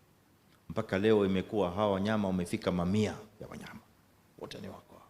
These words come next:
Ule muda wote hawa wanyama wako hapa wanazaana.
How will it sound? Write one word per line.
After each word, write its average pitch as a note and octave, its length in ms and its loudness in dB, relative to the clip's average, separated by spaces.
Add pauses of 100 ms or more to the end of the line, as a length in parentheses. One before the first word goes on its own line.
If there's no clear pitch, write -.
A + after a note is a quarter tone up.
(1500)
Ule B2+ 160 6
muda C#3+ 220 8
wote D3+ 400 10
hawa B2 140 8
wanyama A2+ 360 4
wako G#2+ 240 4
hapa A2 220 2
wanazaana. E2 580 -6